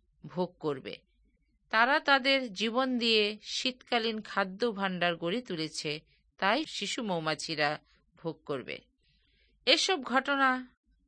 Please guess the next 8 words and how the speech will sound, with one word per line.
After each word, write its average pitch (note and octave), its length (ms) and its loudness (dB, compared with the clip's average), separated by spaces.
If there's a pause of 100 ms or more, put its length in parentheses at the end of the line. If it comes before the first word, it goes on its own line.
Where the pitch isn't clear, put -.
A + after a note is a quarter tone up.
(120)
আমাদের F#3+ 440 0
পাপ E3 280 6 (120)
থেকে F#3 320 -2
উদ্ধারেরই D#3 880 -4 (460)
একটা F3 440 0
ছবি A#3 340 -2
প্রকাশ C#3 420 -2
করে। - 280 -6